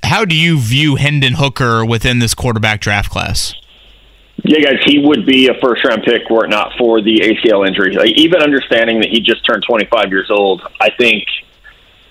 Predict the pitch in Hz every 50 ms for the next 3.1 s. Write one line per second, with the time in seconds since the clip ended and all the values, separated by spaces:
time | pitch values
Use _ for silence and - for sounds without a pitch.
0 | _ - - - 135 135 - 135 143 - - - - - - - - 147 - -
1 | - - 131 135 202 233 233 262 - - - - 113 127 - 147 117 104 95 104
2 | 104 - - - 123 117 107 107 101 101 - 123 135 185 196 - 180 165 139 127
3 | 120 104